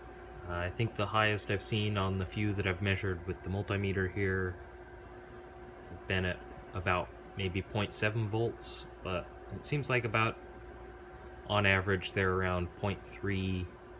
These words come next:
volts each. So we'll see how many I can bring back from the dead, but I know there's definitely quite a few that are not in such great shape. Like over here,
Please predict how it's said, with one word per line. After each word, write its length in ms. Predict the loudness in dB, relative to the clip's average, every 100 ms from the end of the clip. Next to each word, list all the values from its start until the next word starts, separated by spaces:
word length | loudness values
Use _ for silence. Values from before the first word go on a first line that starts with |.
| -16 -16 -14 -14 -14 -8
volts 420 | 2 2 2 -4
each. 420 | -6 -6 -8 -8
So 320 | -2 0 0 -2 -8 -16 -16 -18 -16 -16 -16 -14 -2
we'll 100 | 0
see 180 | 4 4
how 100 | 6
many 260 | 4 4 4
I 80 |
can 380 | 4 2 2 0 -6 -16 -16 -18 -18 -14 0
bring 220 | 4 6
back 260 | 8 6 6
from 200 | 0 2
the 80 |
dead, 440 | 4 6 6 4 0
but 220 | 0 0 -2 -16 -18 -18 -18 -18 -16 -2
I 60 | 2
know 180 | 4 6
there's 300 | 6 4 4
definitely 400 | 2 2 -2 -2
quite 260 | 2 2
a 60 | 2
few 320 | 2 2 2
that 220 | 2 2
are 340 | 2 2 0 -4 -12 -16 -16 -16 -18 -18 -6
not 240 | 2 4
in 140 | 4 2
such 300 | 0 -2 2
great 240 | 2 2
shape. 340 | 4 6 6 4 -4 -2 4 4 4 -6 -10 -12 -12 -12 -12 -12 -12 -14 -14 -12 -14 -14 -14 -14 -14 -14 -12 -12 -14 -14 -12 -8
Like 160 | 0
over 180 | 2 2
here, 460 | 4 6 6 2